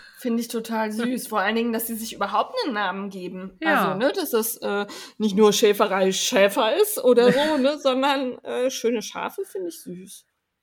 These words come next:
Speaker 2: Ja,
Speaker 1: Ja.
Speaker 2: das ist der perfekte Name für eine Schäferei,
Speaker 1: Genau.
Speaker 2: finde ich.
Speaker 1: Und warum hast du da Faserexperimente dahinter geschrieben?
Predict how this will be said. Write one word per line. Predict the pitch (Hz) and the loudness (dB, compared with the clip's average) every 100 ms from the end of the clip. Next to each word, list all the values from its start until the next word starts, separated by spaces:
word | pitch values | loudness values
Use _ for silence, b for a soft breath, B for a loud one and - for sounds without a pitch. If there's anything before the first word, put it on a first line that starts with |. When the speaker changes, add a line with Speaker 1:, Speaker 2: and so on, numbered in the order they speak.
| _ _ | _ _
Speaker 2:
Ja, | 202 | -10
Speaker 1:
Ja. | 190 | -10
Speaker 2:
das | 165 | -10
ist | |
der | 175 | -14
perfekte | - 160 - 208 202 - 170 | -14 -16 -10 -10 -10 -10 -10
Name | 147 156 151 _ | -12 -18 -20 _
für | - - | -20 -20
eine | 160 226 | -18 -18
Schäferei, | - - 226 220 | -16 -12 -12 -12
Speaker 1:
Genau. | 190 | -14
Speaker 2:
finde | 190 - - | -18 -20 -18
ich. | - _ _ _ _ _ _ | -20 _ _ _ _ _ _
Speaker 1:
Und | 220 | -4
warum | 233 247 262 | 0 0 0
hast | 254 | -4
du | 294 | -2
da | 254 | -2
Faserexperimente | 233 226 220 262 320 311 - 349 349 330 311 370 | -2 0 0 0 -2 -4 -10 -6 -4 -4 -4 -4
dahinter | 359 330 359 392 392 | -4 -4 -4 -6 -8
geschrieben? | 381 - 403 | -10 -8 -8